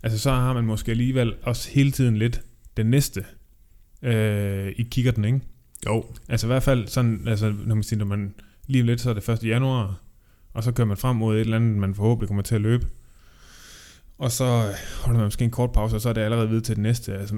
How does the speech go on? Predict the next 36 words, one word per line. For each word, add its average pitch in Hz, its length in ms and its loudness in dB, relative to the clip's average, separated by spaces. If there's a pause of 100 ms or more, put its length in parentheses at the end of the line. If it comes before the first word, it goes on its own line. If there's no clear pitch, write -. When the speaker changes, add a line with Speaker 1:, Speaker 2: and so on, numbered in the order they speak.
(260)
Speaker 1:
der, 113 160 -4
der 120 120 -2
er 123 140 2
sådan 143 160 2
ligesom, 135 340 2 (240)
jeg 120 120 -4
synes, 127 120 -4
der 123 100 -2
er 123 40 0
noget, 113 300 -2
noget 110 160 -2
godt 123 200 0
i 120 80 -2
den 120 160 2
her 117 140 4
tid, 127 220 0
hvor 110 120 -2
man 98 140 -2
sådan 110 160 -2
kan - 100 -8
sætte - 240 -6
sig - 100 -8
ned. 120 180 0 (520)
Man 107 100 -4
kan 104 80 -6
have 117 100 0
lidt 123 120 -2
tid 139 240 4
til 120 140 -6
sådan 117 160 2
lige 104 80 0
at - 60 -16
tænke 127 200 0
sig 120 80 -2
lidt 117 120 2
om. 120 240 4